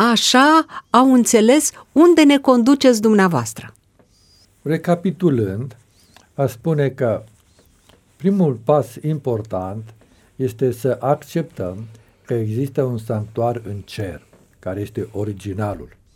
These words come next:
Speaker 2: unde se realizează cu adevărat tot procesul iertării și ștergerii păcatelor.
Speaker 1: De ce nu ar accepta oamenii? Spuneți că e important să acceptăm. De
Speaker 2: Uh,
Speaker 1: ce nu ar accepta?
Speaker 2: nu ar accepta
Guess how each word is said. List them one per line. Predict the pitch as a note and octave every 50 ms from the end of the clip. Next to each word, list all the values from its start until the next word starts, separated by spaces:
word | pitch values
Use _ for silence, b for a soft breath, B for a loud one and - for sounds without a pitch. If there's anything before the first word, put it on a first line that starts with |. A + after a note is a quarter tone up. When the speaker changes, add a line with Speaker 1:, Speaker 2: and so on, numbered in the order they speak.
| _ _ _ _ _ _ _ _ _ _ _
Speaker 2:
unde | - B2+ B2+ A#2+ B2+ A#2+
se | A2 - C3+ B2 A#2+ -
realizează | A#2 B2 B2 A#2 A#2+ A#2 A2 C3+ D3 D3 C3 B2+ A2+ A2
cu | - C#3 D#3+
adevărat | D#3+ D3 C3+ C#3+ B2 G#2+ A#2+ G#2+ G2 F2+ F2+ A#2 - - _ _ _ _ _ _ _ _ _ -
tot | - D3+ D#3+ D#3
procesul | - - B2+ A#2 A2+ - C3+ C3+ C3 - - - D3 D3 C#3+ D#3 - _ _ _ _ _ _
iertării | - A#2 A2+ A2 A2 A2 A2+ C3+ B2+ C3+ C#3+ C#3+ D3 C#3
și | C3+ - A#2 G#2+
ștergerii | G#2+ - - A#2 A#2 A2+ A2+ A#2+ A2 G#2 G#2+
păcatelor. | - - G2 F2+ - F2+ E2 D#2+ _ - - - - - b b b b
Speaker 1:
De | - F3 C4 C4
ce | C4+ - D#4 D4+
nu | D4+ D4+
ar | D4 C#4
accepta | C4 B3+ B3+ - B3+ A#3 - - A#3 A#3
oamenii? | A#3 A3+ A#3 A#3 B3 C4 B3+ _ _ _ _ _ _ _ _ _ _ _ _ _ _ _ _ _
Spuneți | - - - A3+ B3 A#3+ -
că | -
e | A#3+
important | A#3 G#3+ A3 G#3+ G3+ - A#3 A#3+ A3
să | - -
acceptăm. | A3 G#3 - - - G#3 G3+ - G#3+ F3 D3+ D#3
De | E3 A3
Speaker 2:
Uh, | B3 C4
Speaker 1:
ce | B3+ C#4 C#4
nu | B3+ A3+ G3
ar | F3 D#3+
accepta? | D3+ D3 - D#3+ D3+ - D3+ C#3+ D3
Speaker 2:
nu | C#3+ E3+ G3
ar | G#3 G#3+
accepta | B3+ B3 - - - - D3+ B2 - - A#2+ G#2 G2 F#2+ G2+ A2 -